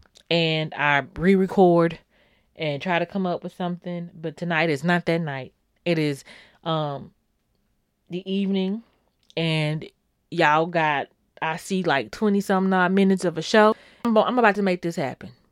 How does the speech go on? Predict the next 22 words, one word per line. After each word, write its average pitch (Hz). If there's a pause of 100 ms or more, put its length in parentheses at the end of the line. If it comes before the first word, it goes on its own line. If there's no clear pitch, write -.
(1200)
All 190
over 190
the 190
place, 190
jumbled, 170
crazy 180
mumbo 180
jumbo. 170
You 196
know 196
what? 190
I 180
have 185
my 175
days 156
where 123
I 156
just 165
don't 160
make 143
a 135
lick 143